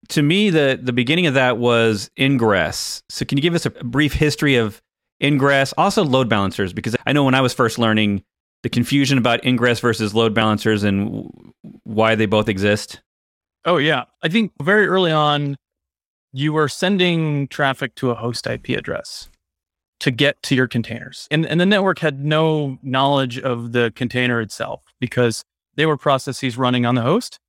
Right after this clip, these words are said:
Speaker 2: and they were masked by whatever the host I P address was.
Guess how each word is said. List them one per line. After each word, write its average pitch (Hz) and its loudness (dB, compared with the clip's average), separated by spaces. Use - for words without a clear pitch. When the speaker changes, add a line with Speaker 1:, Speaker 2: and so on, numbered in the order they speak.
Speaker 2:
and 143 0
they 151 2
were 147 2
masked 131 -2
by 120 2
whatever 135 0
the 117 -4
host 120 -4
I 120 -2
P 117 -8
address - -8
was. - -12